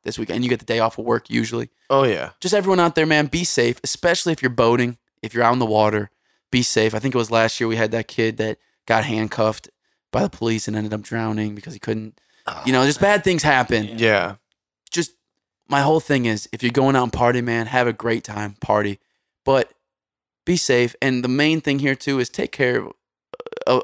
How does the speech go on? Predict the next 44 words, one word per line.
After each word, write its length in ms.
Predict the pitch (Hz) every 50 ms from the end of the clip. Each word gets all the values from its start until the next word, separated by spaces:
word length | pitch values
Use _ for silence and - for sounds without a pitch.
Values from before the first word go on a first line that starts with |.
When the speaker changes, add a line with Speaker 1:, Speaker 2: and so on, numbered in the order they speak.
| -
Speaker 1:
of 340 | - 101 - - 117 123 117
everyone 360 | 120 110 117 120 123 123 123
that 140 | 127 127 - -
you're 80 | 110
with, 140 | 110 98 -
man, 140 | - 82 87
the 60 | 113
crew, 240 | - - - 117 104
man. 220 | 90 92 90 90 80
W-, 140 | - -
w-, 180 | - 131 135 -
especially, 460 | - 147 - - - - - - 180 165
this 200 | 120 175 196 -
is 80 | 185
something 440 | - - 160 151 - 151 143 135 127 _ _ _ _ _ _ -
we 80 | 160
didn't 140 | 180 185 165
really 160 | 147 165 151
come 120 | 143 160 147
across 280 | 143 - 156 139 -
in 80 | - 127
the 40 | 117
Beer 160 | 113 117 135
Olympics. 380 | 143 143 139 139 147 139 - -
We 80 | 123
could 200 | - - 139 131
have, 200 | 135 135 135 - _ _ _ _ _
but, 160 | - 117 117
I 40 | - _ _ _ _
mean, 140 | - 156 156
when 80 | 160
you're 80 | 170 165
going 240 | 160 185 190 175 151
out 200 | 143 135 139 - -
and 100 | 139 139
you 60 | 127
know 240 | 127 127 123 123 127
you're 100 | 127 123
doing, 220 | 120 123 120 120
like, 160 | 117 117 110 -
a 60 | -
party 500 | - - - - 131 117 123 117 117 123
day 320 | - - 110 110 117 117
thing, 460 | 120 - _ - 110 110 113 117 123